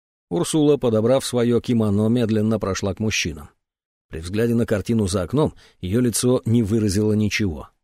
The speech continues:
Доктор перевернул тело, попытался нащупать пульс. Ольга была мертва. Из разбитого виска текла кровь.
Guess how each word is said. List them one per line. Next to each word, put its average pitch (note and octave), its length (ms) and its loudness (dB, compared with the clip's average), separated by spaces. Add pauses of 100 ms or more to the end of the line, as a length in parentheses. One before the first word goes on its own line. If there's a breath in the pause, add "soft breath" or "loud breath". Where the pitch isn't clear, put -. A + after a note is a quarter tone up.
(300)
Доктор F3 480 0
перевернул D#3+ 580 2
тело, B2 400 2
попытался B2 580 -2
нащупать C3 600 -2
пульс. - 440 -8 (340)
Ольга C#3 280 -4
была C3+ 240 2
мертва. B2+ 540 2 (540)
Из F2 160 -8
разбитого G#2+ 540 -2
виска G#2 340 -2
текла G2+ 320 -4
кровь. F2 340 -10